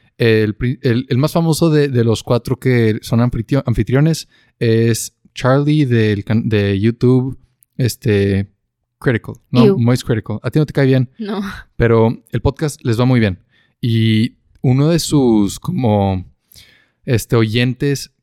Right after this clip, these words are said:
Speaker 1: más activos, de que, que se conocen y todo, lo invitaron
Speaker 2: Ajá.
Speaker 1: a un episodio y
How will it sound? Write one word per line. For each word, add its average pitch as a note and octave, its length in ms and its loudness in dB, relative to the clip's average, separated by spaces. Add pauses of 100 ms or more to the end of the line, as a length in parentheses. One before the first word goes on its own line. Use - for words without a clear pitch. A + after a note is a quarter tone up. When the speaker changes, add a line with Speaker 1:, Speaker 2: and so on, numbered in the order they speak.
(120)
Speaker 1:
más A2 520 -2
activos, A#2+ 520 -2
de C#3 120 0
que, A2+ 140 -8
que G#2+ 120 -4
se - 220 -6
conocen A2 500 0
y A2 80 2
todo, A2+ 260 2
lo A2 80 0
invitaron G#2+ 360 2
Speaker 2:
Ajá. A#2+ 100 6
Speaker 1:
a B2 40 4
un B2+ 60 2
episodio A#2+ 560 0 (580)
y A#2 380 0